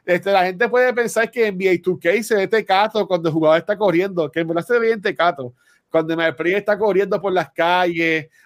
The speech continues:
haciendo las misiones estúpidas y eso, so, que pues cada, cada cual, ¿verdad? Con lo que quiera,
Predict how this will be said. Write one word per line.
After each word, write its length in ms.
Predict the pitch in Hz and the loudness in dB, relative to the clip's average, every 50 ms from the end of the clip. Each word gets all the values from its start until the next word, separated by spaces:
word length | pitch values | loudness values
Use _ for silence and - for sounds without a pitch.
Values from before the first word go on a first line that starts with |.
| _ - | _ -12
haciendo 320 | - 180 156 160 151 180 | -8 -6 -6 -4 -2 -2
las 140 | 185 190 190 | -2 -2 -2
misiones 380 | 185 185 - 196 190 196 180 | -4 -6 -4 -4 -2 -2 -2
estúpidas 840 | 180 170 - _ - 160 170 175 175 160 147 170 160 160 160 156 151 | -4 -4 -4 _ 0 2 4 4 2 0 0 0 0 2 2 0 0
y 160 | 156 156 156 | -2 -2 0
eso, 540 | 156 165 165 165 165 - 165 156 156 151 147 | 0 2 2 0 0 -2 -2 -2 -2 -2 -2
so, 480 | - 156 151 151 147 143 143 139 131 _ _ _ _ _ _ _ _ - | -2 -2 -2 0 0 -2 -4 -6 -8 _ _ _ _ _ _ _ _ -6
que 140 | - 220 190 | -4 -4 -4
pues 320 | - 240 247 247 233 247 | 0 0 0 0 0 -2
cada, 480 | - 202 202 214 220 214 208 196 - - _ - | -2 -4 -2 0 0 -2 -2 -4 -8 -14 _ -2
cada 300 | - 185 - 220 202 - | 0 2 2 2 2 0
cual, 240 | 165 131 104 - _ _ | -2 -6 -6 -6 _ _
¿verdad? 300 | - 131 127 135 151 170 | -6 -6 -4 -2 -2 -2
Con 180 | 160 165 156 147 | -2 -4 -4 -4
lo 80 | 143 135 | -4 -4
que 140 | 143 135 | -4 -4
quiera, 440 | 127 135 135 139 151 156 156 151 - | -4 -2 -2 0 0 0 -2 -4 -6